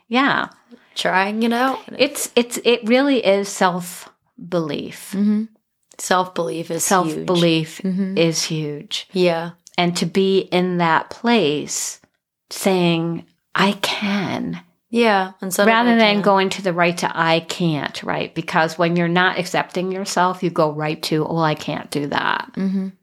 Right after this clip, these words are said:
Speaker 2: Yeah. You don't have that self-belief. You're just putting yourself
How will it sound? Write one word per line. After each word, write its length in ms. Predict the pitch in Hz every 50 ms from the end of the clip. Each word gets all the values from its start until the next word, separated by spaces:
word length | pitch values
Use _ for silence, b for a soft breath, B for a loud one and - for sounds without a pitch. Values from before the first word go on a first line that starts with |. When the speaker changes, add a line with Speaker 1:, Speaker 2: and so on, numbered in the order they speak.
| _ -
Speaker 2:
Yeah. 300 | - 214 226 233 226 208 -
You 80 | - 180
don't 180 | 175 180 180 180
have 120 | 185 175
that 200 | 180 170 - -
self-belief. 720 | - 175 165 165 165 - - 170 165 160 170 170 170 170
You're 140 | 175 170 170
just 460 | 170 - 165 170 - - - - - b b b b b b b b b b b b b _ -
putting 260 | - 196 190 185 180
yourself 580 | 180 175 175 175 170 170 175 170 - - -